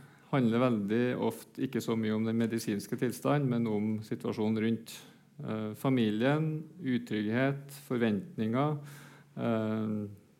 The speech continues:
ja. Så det er ikke nødvendigvis bare medisinske forholdene som, som vi tar hensyn til. Og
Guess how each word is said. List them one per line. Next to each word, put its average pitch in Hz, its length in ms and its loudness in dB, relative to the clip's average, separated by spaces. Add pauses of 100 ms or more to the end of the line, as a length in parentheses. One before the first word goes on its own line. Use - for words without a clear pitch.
(180)
ja. - 140 -6 (600)
Så - 140 -8
det 127 100 6
er 135 220 4
ikke 123 260 2
nødvendigvis 110 600 2
bare 110 180 2
medisinske 110 580 0
forholdene 101 440 0
som, 110 500 -2
som 107 540 -4
vi 107 100 -2
tar 110 160 2
hensyn 104 380 -2
til. 120 100 -4
Og 120 380 0